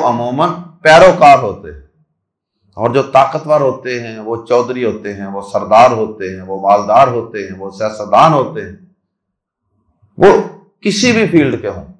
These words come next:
سیاسی ہوں، مذہبی ہوں، معاشرتی ہوں، سماج کے اندر یہ دو بڑے طبقات پائے جاتے ہیں۔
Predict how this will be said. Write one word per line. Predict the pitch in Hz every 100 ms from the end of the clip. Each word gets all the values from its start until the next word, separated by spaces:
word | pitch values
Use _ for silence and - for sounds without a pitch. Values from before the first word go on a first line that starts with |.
| _ _ _ _ _ - -
سیاسی | 120 120 120 107
ہوں، | 104 95 85 87
مذہبی | 117 113 107 113 107
ہوں، | 101 95 98
معاشرتی | 117 117 117 110 110 113
ہوں، | 107 98 85 _ _ _ _ _ _ _ -
سماج | 113 113 120 123 -
کے | 110
اندر | 107 113 131 -
یہ | 101 123 160 - - _ _ _ _ _ _
دو | 80 82 151 185 185 - 104
بڑے | 143 151
طبقات | - 110 123 139 143
پائے | 113 110
جاتے | 95 92 -
ہیں۔ | -